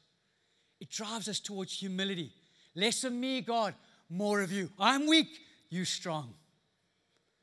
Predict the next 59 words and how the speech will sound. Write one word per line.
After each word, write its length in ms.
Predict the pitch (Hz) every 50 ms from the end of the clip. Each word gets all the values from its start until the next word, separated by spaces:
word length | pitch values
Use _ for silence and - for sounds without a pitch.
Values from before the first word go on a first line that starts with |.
| _ _ _
Just 220 | - - 240 - -
a, 40 | 170 123 170 - -
a 20 |
humility. 680 | - - - - - 151 147 151 165 175 175 156 147 120 - _ _ _ _ _ _ _ _ _ _ _ _ _ _ _ _ _ _ _ _ _ _ _ _ _ _ _ _ -
You 80 | 170
know, 100 | 170 170 170
I 100 | 165 196
don't 120 | 196 190
know 80 | 196 190
about 280 | 185 175 180 175 - -
you. 80 | 185 180
Have 100 | 175 175
you, 100 | 180 180 185 180
you 160 | 170 190 190 208
ever 120 | 226 214
watched 260 | 196 208 202 202 -
the 60 | 190
film 280 | 165 - - 214 196 190
The 80 | 180 160
Matrix? 520 | 180 196 208 202 - 147 - - - - - _ _ _ _ _ _ _ _ _ _ _ _ _ _ _ _ _ _ _ _ _ _ _ _ _ _ - - - - _ -
Baby 260 | 151 185 202 202 208
boomers, 320 | 170 214 220 214 214 190
put 160 | - 240 214 190
your 100 | 202 185
hands 240 | 190 190 185 190
up. 140 | 190 175 -
Come 140 | - 196 196
on. 120 | 190 165 - - - - - -
You 180 | 165 214 233 220
watched 280 | 196 185 185 - -
it. 120 | 202 170 - - - _ _ _ _ _ -
Okay, 240 | - - - 151 139
you're 100 | 135 147
not 140 | 185 180 139
helping 300 | 156 170 165 185 170 151
me, 80 | 143
you 100 | 127 123
guys. 240 | 117 131 156 180 - - - - -
Anyway, 260 | 214 254 294 311 302 277
so 160 | - 311 311
the, 140 | 294 262 - - - -
a 60 | 226
lot 120 | 247 277 311
of 80 | 320
the 60 | 302 262
teenagers 520 | - 294 311 311 311 285 285 233 202 214
in 60 | 226
the 100 | 240 233
room 220 | 233 254 269 254 247
are 60 | 233
thinking, 280 | - 269 262 214 233
I 80 | 226 262
never 160 | 311 294 226
watched 220 | 196 196 185 - -
The 80 | 190
Matrix. 340 | 180 196 214 208 - 254 202
What's 160 | 247 254 -
The 60 | 269
Matrix? 340 | 240 247 269 - - 175 -